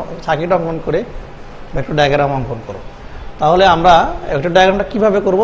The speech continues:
প্রথমে যেহেতু আমার, আহ, in condenser মেথডে আমি একবার vector diagram অঙ্কন করেছি, ঠিক same জিনিস। আমরা circuit হতে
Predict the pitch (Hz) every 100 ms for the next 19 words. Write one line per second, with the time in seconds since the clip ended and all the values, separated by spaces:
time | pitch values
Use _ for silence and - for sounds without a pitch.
0 | 240 214 190 190 196 - - - - 160
1 | 170 180 170 170 175 - - - 160 151
2 | 143 139 139 151 - 208 202 226 220 190
3 | 196 180 165 165 156 156 143 139 135 160
4 | 147 143 135 131 - - - 202 - 202
5 | 190 170 160 247 - - - - - 156
6 | 160 175 165 208 202 208